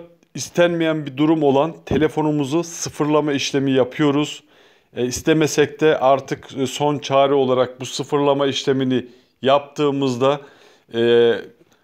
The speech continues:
Google Play hizmetleri güncelleme hatası veriyor. E, bu da gerçekten bu kısımda, bu da can sıkıntı, can sıkıyor.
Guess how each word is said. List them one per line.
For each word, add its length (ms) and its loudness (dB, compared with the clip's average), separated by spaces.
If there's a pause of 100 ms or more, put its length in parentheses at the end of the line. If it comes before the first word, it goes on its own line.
(260)
Google 500 2
Play 340 4
hizmetleri 800 -2
güncelleme 720 0
hatası 560 0
veriyor. 440 2 (500)
E, 300 2
bu 100 -2
da 220 4
gerçekten 720 -2 (420)
bu 280 -10
kısımda, 800 0
bu 80 -6
da 240 2
can 220 0
sıkıntı, 560 -6 (440)
can 180 2
sıkıyor. 560 -2